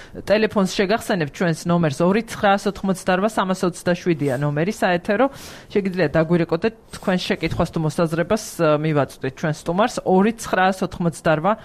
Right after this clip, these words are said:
სამასოცდაშვიდი, ასევე Facebook-ზე შეგიძლიათ მოწერა.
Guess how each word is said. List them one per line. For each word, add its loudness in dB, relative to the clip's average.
სამასოცდაშვიდი, 0
ასევე 2
Facebook-ზე 0
შეგიძლიათ 0
მოწერა. 2